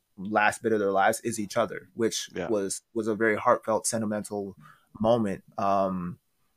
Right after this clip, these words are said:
Speaker 1: but yeah, I, I just remember it being, like, a hard watch, and it was part of the reason why I never really revisit-, revisited it ag-, again, just because it, it's still kind of, like, a heavy reminder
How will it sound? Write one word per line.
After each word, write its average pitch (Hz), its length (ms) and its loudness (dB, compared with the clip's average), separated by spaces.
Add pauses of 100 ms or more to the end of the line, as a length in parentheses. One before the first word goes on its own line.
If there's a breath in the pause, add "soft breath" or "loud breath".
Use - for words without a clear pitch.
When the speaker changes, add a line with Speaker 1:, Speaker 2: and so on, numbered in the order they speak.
(120)
Speaker 1:
but 123 120 4
yeah, 120 440 10
I, 113 80 2
I - 20 0
just 135 200 -2
remember 127 300 4
it 113 160 2
being, 113 260 2
like, 107 120 -2
a 101 80 2
hard 113 280 4
watch, 113 360 2
and 101 380 -4
it 120 100 0
was 107 120 0
part 123 160 4
of 117 60 2
the 110 60 4
reason 113 220 2
why 104 120 2
I 101 40 -2
never 110 200 0
really 101 220 -2
revisit-, 104 460 -4
revisited 120 580 2
it 156 180 0
ag-, 135 300 0
again, 160 400 2
just - 220 -8
because 107 600 0 (420 soft breath)
it, 120 240 4 (480)
it's 131 200 4
still 135 360 6
kind 131 220 2
of, 117 120 4
like, 110 140 4
a 107 80 4
heavy 113 280 2
reminder 107 840 0